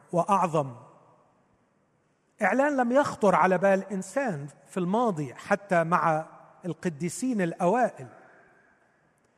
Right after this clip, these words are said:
الإعلان هو إنه مش روح الله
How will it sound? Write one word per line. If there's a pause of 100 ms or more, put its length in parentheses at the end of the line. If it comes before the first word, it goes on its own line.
(120)
الإعلان
هو (960)
إنه
مش
روح
الله